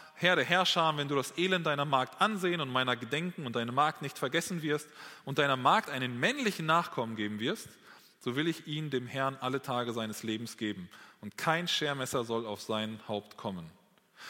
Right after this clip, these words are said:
Sie verspricht Gott hier, dass sie ihm ihr Kind weihen wird, wenn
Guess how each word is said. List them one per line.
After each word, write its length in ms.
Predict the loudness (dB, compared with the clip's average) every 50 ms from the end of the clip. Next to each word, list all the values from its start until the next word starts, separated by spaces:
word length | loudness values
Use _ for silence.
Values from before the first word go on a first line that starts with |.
| -16 -16 -4
Sie 140 | 0 0 0
verspricht 640 | 2 2 2 2 2 0 0 0 0 0 -2 2 4
Gott 220 | 4 4 4 2
hier, 500 | -2 -4 0 2 4 4 4 2 -2 -4 -10 -16 -20 -20 -20 -20 _ _ _
dass 180 | 2 2 2 2
sie 180 | 2 0 -2 -4 -6 -4
ihm 420 | -2 0 0 0 0 0 -4 -6 -10 -16 -20 -14 -8
ihr 260 | -4 -2 -2 -2 -2
Kind 480 | -4 -4 -2 -2 -2 -2 -4 -4 -2 0
weihen 400 | 2 2 2 0 -2 -6 -6 -6
wird, 220 | -8 -8 -8 -10 -12 -18 -20 -20 _ _ _ _ _ _ _ -6
wenn 220 | -4 -4 -6